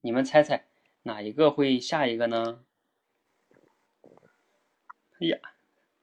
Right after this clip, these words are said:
那老鹰，你觉得你会不会现身了？你有没有机会了？今天我看看那个是不是你哈？十票的那个是不是你？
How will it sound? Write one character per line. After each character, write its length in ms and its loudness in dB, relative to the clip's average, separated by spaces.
那 100 -2
老 220 6
鹰， 260 2
你 80 0
觉 160 -4
得 100 0
你 100 -2
会 160 -2
不 120 -2
会 100 -4
现 220 -4
身 120 -10
了？ 140 -8
你 80 -8
有 100 -4
没 80 -4
有 120 -4
机 240 -10
会 120 -8
了？ 100 -8
今 140 -12
天 300 -14
我 100 -6
看 140 -4
看 100 0
那 160 2
个 80 -2
是 160 -10
不 80 -6
是 160 -8
你 160 -14
哈？ 220 -20
十 420 -8
票 300 4
的 100 -2
那 160 -2
个 80 -8
是 180 -6
不 80 -6
是 160 -8
你？ 200 -12